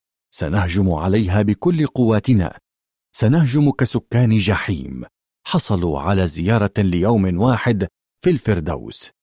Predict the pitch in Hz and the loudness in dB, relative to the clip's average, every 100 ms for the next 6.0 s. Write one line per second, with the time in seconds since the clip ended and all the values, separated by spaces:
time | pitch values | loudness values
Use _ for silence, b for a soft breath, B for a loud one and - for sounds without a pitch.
0 | _ _ _ _ _ - 90 82 90 - | _ _ _ _ _ -8 -4 -2 -2 -2
1 | 90 90 87 95 - 92 120 117 101 - | 0 0 0 -4 -4 -4 0 0 0 0
2 | 131 - 123 76 - - _ _ _ - | 0 0 -2 -2 -8 -12 _ _ _ -12
3 | 78 113 107 92 101 - _ _ - 190 | -2 0 2 2 0 -4 _ _ -4 -2
4 | 185 110 95 101 - 107 104 95 127 - | 0 -2 0 0 -2 -2 0 0 -2 -6
5 | - 135 143 147 143 165 - 101 73 | -2 0 2 2 0 -2 -2 -4 -4